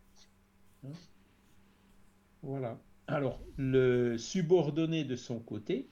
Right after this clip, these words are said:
comprend les devoirs de sa position et se fait un scrupule de les remplir consciencieusement.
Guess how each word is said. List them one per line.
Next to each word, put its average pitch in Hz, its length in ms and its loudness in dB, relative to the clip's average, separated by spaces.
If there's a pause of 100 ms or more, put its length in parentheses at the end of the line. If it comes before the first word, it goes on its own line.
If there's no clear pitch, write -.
(960)
comprend 185 540 0 (200)
les 120 180 0
devoirs 117 560 0
de 127 80 -4
sa 120 180 -8
position 117 600 -6
et 180 60 -4
se 131 160 -8
fait 120 180 -8
un 107 100 -8
scrupule 180 680 -6
de 139 100 -4
les 107 140 -6
remplir 104 540 -8
consciencieusement. 135 1040 -10